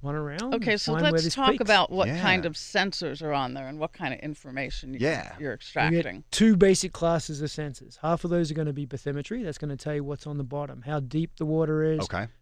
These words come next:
Speaker 1: maybe how mu-, how soft the bottom is, and what vegetation is under it or what, uh, weeds
Speaker 3: Uh.
Speaker 1: are in the water.
Speaker 3: Okay.
Speaker 1: And then you're gonna look at water quality sensors. It's gonna tell you how healthy the water is, how much oxygen there is, how much,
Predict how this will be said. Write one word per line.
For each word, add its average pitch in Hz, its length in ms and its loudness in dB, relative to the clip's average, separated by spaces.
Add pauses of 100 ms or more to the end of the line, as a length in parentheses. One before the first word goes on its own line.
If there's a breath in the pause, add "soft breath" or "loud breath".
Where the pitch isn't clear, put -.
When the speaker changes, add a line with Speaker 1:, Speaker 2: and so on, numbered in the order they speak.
Speaker 1:
maybe 147 220 0
how 147 140 0
mu-, 147 160 -2
how 151 140 0
soft - 380 -2
the 151 60 -8
bottom 151 340 0
is, 156 300 -4 (320)
and 147 160 -2
what 143 140 -4
vegetation 160 600 2
is 139 140 -4
under 135 280 -8
it 123 40 -16
or 127 80 -14
what, 147 200 -2 (260)
uh, 139 280 -2
weeds 190 320 6
Speaker 3:
Uh. 156 60 0
Speaker 1:
are 151 80 -2
in 135 80 -4
the 131 80 -8
water. 135 400 -12
Speaker 3:
Okay. 120 320 2 (560)
Speaker 1:
And 160 120 4
then 180 120 8
you're 185 100 6
gonna 185 140 6
look 185 180 4
at 175 60 0
water 196 240 6
quality 151 320 0
sensors. 127 300 -10
It's 127 100 -16
gonna 139 160 -4
tell 151 180 0
you 147 100 0
how 147 240 -2
healthy 170 420 0
the 135 80 -6
water 131 320 -4
is, 123 140 -16
how 147 60 -10
much 151 200 -8
oxygen 147 440 -6
there 120 140 -14
is, 123 160 -16
how 156 80 -8
much, 156 320 -10